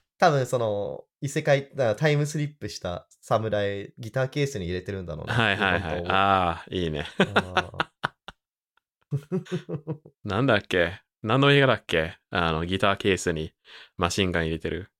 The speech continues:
Speaker 1: ジャンゴ？
Speaker 2: ジャンゴだっけ？
Speaker 1: じゃなかったっけ？
Speaker 2: <laughs> もっと前、昔の映画じゃな-、
Speaker 1: あ、
Speaker 2: にもなかったっけ？
Speaker 1: 違うっけ？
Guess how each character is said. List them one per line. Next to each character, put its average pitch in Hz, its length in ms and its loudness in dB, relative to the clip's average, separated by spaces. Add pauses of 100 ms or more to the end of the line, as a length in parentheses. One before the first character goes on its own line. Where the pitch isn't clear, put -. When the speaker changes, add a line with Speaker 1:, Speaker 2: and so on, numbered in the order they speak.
(140)
Speaker 1:
ジ 135 100 2
ャ 147 80 6
ン 135 60 0
ゴ？ 92 240 -6 (800)
Speaker 2:
ジ 107 80 2
ャ 135 80 4
ン - 20 0
ゴ 117 100 6
だ 87 80 6
っ 80 80 -10
け？ - 140 -8 (320)
Speaker 1:
じ 131 80 2
ゃ 131 40 2
な 113 60 2
か - 40 0
っ - 20 -2
た 90 120 -6
っ - 20 -10
け？ 85 240 -8 (260)
Speaker 2:
<laughs> - 260 -20
も 147 80 4
っ 185 40 2
と 180 100 6
前、 127 180 6
昔 127 380 2
の 127 140 6
映 127 60 6
画 123 120 6
じ 113 100 -2
ゃ - 20 2
な-、 117 160 2
Speaker 1:
あ、 - 60 0
Speaker 2:
に 110 100 2
も 92 160 0
な 98 160 2
か 92 80 2
っ 90 40 -2
た - 100 -8
っ 80 100 -8
け？ - 100 -12
Speaker 1:
違 - 40 -10
う - 20 -10
っ - 40 -14
け？ - 60 -20